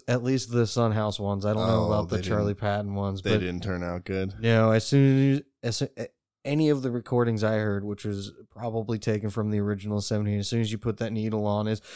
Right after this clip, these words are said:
Speaker 1: <laughs> singing. Yeah, it's, they're bad.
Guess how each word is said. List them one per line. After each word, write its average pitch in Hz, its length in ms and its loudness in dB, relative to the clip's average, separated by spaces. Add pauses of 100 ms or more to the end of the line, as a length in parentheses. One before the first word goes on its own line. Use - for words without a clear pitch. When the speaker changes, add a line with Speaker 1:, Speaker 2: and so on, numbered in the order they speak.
(140)
Speaker 1:
<laughs> 247 2500 4
singing. 135 340 8
Yeah, 113 240 4
it's, 113 220 2
they're 120 300 4
bad. 98 480 2